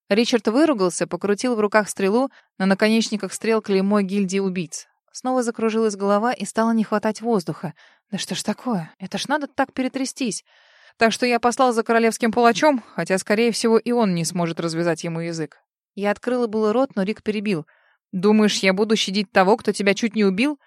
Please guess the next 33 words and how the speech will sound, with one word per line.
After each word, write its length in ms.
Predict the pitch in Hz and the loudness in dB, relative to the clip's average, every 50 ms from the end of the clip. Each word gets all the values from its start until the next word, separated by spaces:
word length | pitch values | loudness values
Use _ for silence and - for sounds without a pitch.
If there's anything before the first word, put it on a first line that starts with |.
| _ _ _ _ _ _ | _ _ _ _ _ _
Он 140 | - 190 185 | -4 -2 -2
выпустил 360 | 214 269 - 254 220 - 233 | -2 -2 -2 -6 -6 -6 -6
меня 260 | 220 214 220 233 226 220 | -6 -4 -4 -2 -2 -2
из 100 | 208 214 | -2 -2
объятий, 440 | 208 196 208 240 262 269 - 214 | -4 -4 -4 -4 -6 -4 -6 -6
заметался 480 | 180 185 180 185 185 214 220 208 - 202 | -4 -4 -4 -4 -2 -4 -4 -4 -6 -6
по 140 | - 190 185 | -6 -6 -4
комнате. 540 | - - 254 254 240 214 190 - 196 180 - _ _ _ _ _ | -2 -2 -2 0 -2 -2 -2 -2 -4 -4 -6 _ _ _ _ _
«Ты 100 | - 208 | -8 -6
говоришь, 400 | 196 220 226 240 247 214 - - | -2 0 2 2 2 0 -2 -2
рядом 380 | 202 226 254 233 180 190 185 | 2 4 4 4 4 2 0
до 80 | 180 190 | -2 0
конца. 400 | - 220 208 208 - - 196 165 | 0 0 -2 -2 0 0 0 0
Ну 140 | 170 208 220 | 2 0 0
как, 400 | - - 302 240 175 - - - _ _ - | 4 6 6 6 6 4 -4 -14 _ _ -4
если 280 | 175 180 175 - 196 | -2 -2 0 0 0
просто 320 | 185 220 240 214 - 240 208 | 4 4 4 4 4 2 0
быть 200 | 220 247 220 - | 0 0 0 2
со 120 | - 202 | 0 2
мной 200 | 202 214 220 214 | 2 4 4 4
рядом 280 | 220 269 285 226 190 175 | 4 4 2 2 0 -2
смертельно 500 | - - 208 202 - - 254 240 233 233 | -2 -2 -2 -2 0 0 2 4 4 4
опасно?» 480 | - - 226 175 160 - - 156 - _ _ _ _ _ _ _ _ _ _ | 6 4 4 2 2 -2 -10 -16 -18 _ _ _ _ _ _ _ _ _ _
«Я 240 | 202 190 226 262 277 | -2 2 2 2 4
знаю, 320 | 247 262 233 196 165 160 | 4 6 6 6 6 4
кто 180 | - - 190 180 | 2 2 2 4
в 40 | |
этот 180 | 185 180 190 175 | 4 4 4 4
раз 180 | 208 220 214 - | 4 2 2 2
послал 360 | - 185 175 - 202 208 208 | 0 0 2 2 2 2 2
за 80 | 196 196 | 2 0
моей 200 | 190 190 185 185 | 0 0 0 0
головой, 480 | 180 185 190 196 196 180 156 139 - | 0 2 2 2 2 0 -2 -6 -8